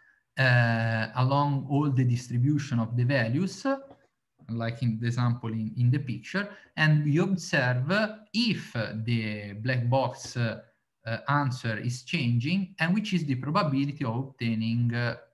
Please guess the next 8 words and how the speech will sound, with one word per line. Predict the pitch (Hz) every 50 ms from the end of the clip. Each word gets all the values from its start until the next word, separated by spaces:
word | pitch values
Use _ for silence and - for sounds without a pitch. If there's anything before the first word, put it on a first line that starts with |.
| _ _
uh, | 120 113 110 104 - - 139
a | 143 131 123
different | 120 117 113 - - - 117 110 113 107 107 107 110 - - 110 - - - _ _ _ _ _
class. | - 123 110 85 80 - - - - 123 - - _ _ _
So | - 196
we | 180 151
can | 151 - 147 139 139
understand | 147 156 156 180 185 - - - - 165 139 131 131 143 147 151